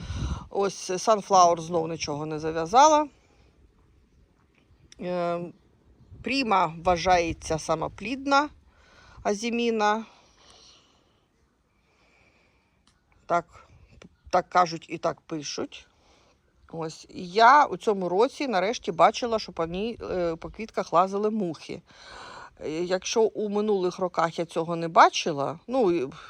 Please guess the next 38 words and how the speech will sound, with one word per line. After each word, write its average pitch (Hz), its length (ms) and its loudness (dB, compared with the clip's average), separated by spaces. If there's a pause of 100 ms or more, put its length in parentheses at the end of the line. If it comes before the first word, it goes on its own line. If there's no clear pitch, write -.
звісно, 165 420 -8
я 156 140 -4
ж - 100 -12
тут, 160 240 -8
е, 156 480 -4 (220)
цілодобово 160 680 -2
не 160 120 -6
сиджу 196 320 -4
біля 156 300 -2
неї, 151 440 -4 (460)
але 277 640 4
все 247 220 0
ж - 100 -4
таки, 233 280 -6
ну, 202 420 -4
повз 185 280 -4
проходячи, 208 840 -2 (460)
помітила. 156 640 0 (440)
Е, 120 140 -6
раніше 254 440 0
не, 254 100 -2
е, 180 540 -4
ра-, 185 260 0
раніше 220 420 -2
я 180 120 -2
не 233 100 -4
бачила 135 460 -2
мух. 131 320 -14 (580)
А 165 140 0
це 370 340 4
вони 277 240 2
так 226 240 -2
лазили 269 640 4
і 240 80 -2
залазили 202 580 4
в 180 40 -2
саму 185 260 -4
квіточку. 311 800 -4